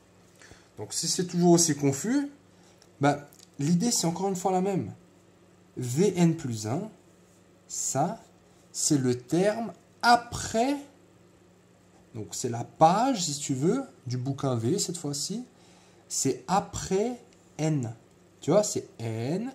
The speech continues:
plus un. Donc c'est le terme d'après. Donc une fois que tu as le terme V N, tu peux aussi voir ça un peu comme un truc chronologique, si tu as V N, ben, pour arriver à V N plus un, tu vas faire quoi ?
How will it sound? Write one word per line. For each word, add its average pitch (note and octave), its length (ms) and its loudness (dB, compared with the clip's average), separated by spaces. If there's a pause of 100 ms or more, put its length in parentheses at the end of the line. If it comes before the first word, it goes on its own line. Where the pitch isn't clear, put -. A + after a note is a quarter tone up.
(220)
plus G#3 640 -4 (220)
un. E3 160 -2 (960)
Donc C#3 140 -8
c'est D#3+ 100 -2
le C#3 60 -6
terme E3 220 0
d'après. C#3+ 360 -2 (680)
Donc C#3+ 260 2 (140)
une A#3 140 2
fois C#4 240 2
que - 120 -8
tu - 60 -4
as D#3 40 0
le C#3+ 120 -2
terme C#3+ 300 2
V B2+ 280 2
N, D#4+ 280 0 (960)
tu - 80 -20
peux A#2+ 100 -10
aussi A#2 160 -6
voir A2+ 180 -4
ça A2+ 180 0
un G#2+ 60 -2
peu A2+ 120 -10
comme G#2+ 200 -8
un G#2+ 60 -8
truc - 160 -16
chronologique, A2+ 600 -8
si - 120 -10
tu C#3+ 60 -4
as B2+ 60 -2
V A2 140 -6
N, A3 240 -6 (1080)
ben, C#3+ 220 0 (180)
pour C4+ 260 6
arriver A3 500 2
à C#3 120 0
V C#3 140 2
N C#3+ 160 4
plus B2+ 240 -6
un, E4 160 -2 (2000)
tu D3+ 100 -4
vas D3+ 100 4
faire C#3+ 240 -2
quoi ? C#4 300 0